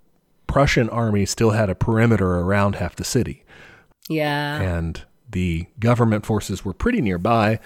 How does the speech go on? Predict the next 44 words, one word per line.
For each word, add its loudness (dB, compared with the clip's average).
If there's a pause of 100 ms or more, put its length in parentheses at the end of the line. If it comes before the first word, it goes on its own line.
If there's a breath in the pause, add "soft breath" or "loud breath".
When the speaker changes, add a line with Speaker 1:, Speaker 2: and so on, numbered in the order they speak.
(220 loud breath)
Speaker 1:
It 2
was 6
really 6
hard 4
for 0
surrounding 2
countryside -2
to, -8
to -2
join 2
in, 2
even -2
if -6
they -4
wanted -2
to. -8
And 2
I'm, 2 (140)
Speaker 2:
Yeah. 0
Speaker 1:
again, 2
I'm 2
probably 2
sure -2 (480 loud breath)
that, -2
that -2
the -2 (100)
regular 2
people -2
would -4
have -6
had 0
more 0
sympathy -2
for -6
this -8
than 0
maybe 0
the 2
Speaker 2:
Mm-hmm. 2
Speaker 1:
leadership -2
of -16
the -16
country. -18
So -14